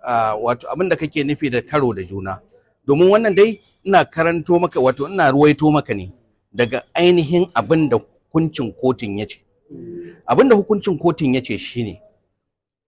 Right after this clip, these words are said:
na farko dai, dokar da Majalisar Dokoki ta Jihar Kano ta yi wadda gwamna ya sa wa hannu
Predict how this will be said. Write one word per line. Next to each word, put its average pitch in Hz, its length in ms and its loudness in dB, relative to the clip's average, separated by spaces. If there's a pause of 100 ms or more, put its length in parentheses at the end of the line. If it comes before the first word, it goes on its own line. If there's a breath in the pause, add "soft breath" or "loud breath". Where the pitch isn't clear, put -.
(200)
na 160 140 2
farko 196 340 4
dai, 175 320 0 (640)
dokar 135 560 0
da 156 240 -2
Majalisar 131 560 0
Dokoki 151 720 -2
ta 156 160 -4
Jihar 151 320 -4
Kano 131 300 -4
ta 123 160 -10
yi 135 100 0
wadda 147 360 0
gwamna 135 440 2
ya 120 60 -2
sa 135 180 -2
wa 107 160 0
hannu 196 320 -4